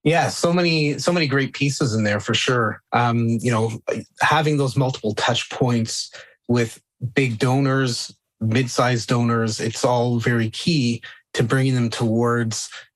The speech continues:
becoming somebody who's willing to participate in the organization financially and with their time. And I, I think it's really important that people, the people who are listening to this,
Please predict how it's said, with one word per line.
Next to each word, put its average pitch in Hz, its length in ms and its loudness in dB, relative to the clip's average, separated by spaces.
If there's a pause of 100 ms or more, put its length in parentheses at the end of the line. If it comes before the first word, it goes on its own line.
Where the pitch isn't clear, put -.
(300)
becoming 135 680 2
somebody 120 380 0
who's 117 260 0
willing 120 360 2
to 113 460 0 (120)
participate 113 760 0
in 117 360 0 (320)
the 113 60 2
organization 110 920 0
financially 110 800 0 (300)
and 120 240 2
with 110 200 0
their 104 120 2
time. 101 540 -2 (380)
And 113 220 2
I, 110 160 2
I 117 280 0
think 139 180 -2
it's 127 180 -2
really 123 240 2
important 117 540 0
that 110 260 -2
people, 120 560 0 (840)
the 104 120 -2
people 127 220 0
who 110 140 0
are 110 100 0
listening 117 320 -2
to - 80 -4
this, 147 260 0